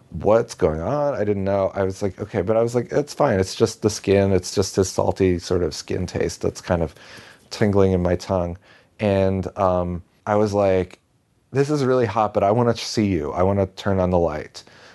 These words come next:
He was like, "Okay." So I turned on the light, and he, like, got this look of, like, horror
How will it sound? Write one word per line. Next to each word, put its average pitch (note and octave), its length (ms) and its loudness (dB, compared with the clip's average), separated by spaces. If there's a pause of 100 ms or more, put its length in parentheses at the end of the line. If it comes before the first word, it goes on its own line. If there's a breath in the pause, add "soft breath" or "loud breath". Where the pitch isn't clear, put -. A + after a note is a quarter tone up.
He G#2 80 0
was G2+ 80 2
like, G#2 140 4
"Okay." D3 480 2 (360 loud breath)
So A2+ 220 2
I A2 200 4 (180)
turned A#2+ 360 0
on A#2+ 120 0
the A#2+ 100 0
light, F2+ 540 0 (1200)
and G#2 720 0 (320)
he, A2+ 240 -4
like, G2+ 280 0
got G2+ 200 0
this F#2+ 160 -4
look F#2+ 320 2
of, F#2 160 2
like, D#2 220 -6
horror E2+ 580 0